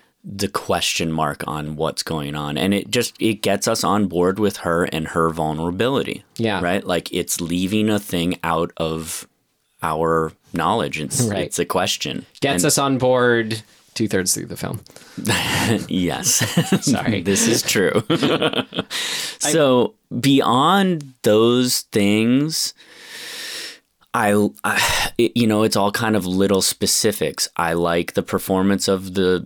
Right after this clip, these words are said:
Speaker 1: of the bad guy ultimately, um, when he is revealed. I think he's cool and,
Speaker 2: Right.
Speaker 1: and, and creepy and, and gives a good performance.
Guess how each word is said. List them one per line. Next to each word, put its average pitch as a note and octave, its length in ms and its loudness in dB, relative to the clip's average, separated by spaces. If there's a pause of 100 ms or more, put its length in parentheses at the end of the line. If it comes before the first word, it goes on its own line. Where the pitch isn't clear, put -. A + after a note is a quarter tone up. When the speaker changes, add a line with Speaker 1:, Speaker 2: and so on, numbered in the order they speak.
Speaker 1:
of E2 240 -4
the F2+ 180 0
bad E2 340 -4
guy F2 240 0
ultimately, E2+ 800 -2 (380)
um, E2+ 200 0
when E2+ 180 0
he F2 200 0
is E2+ 200 -2
revealed. E2 680 -4 (320)
I E2 80 -2
think F2+ 240 -2
he's F2+ 240 -2 (180)
cool F#2 420 2
and, E2+ 140 0
Speaker 2:
Right. F#2+ 200 0 (120)
Speaker 1:
and, - 160 -8
and E2 360 -2
creepy F2 540 -4
and, E2 300 -2
and D#2 320 -6 (140)
gives G2 260 2
a F2 120 2
good E2+ 240 -2
performance. F#2+ 580 -2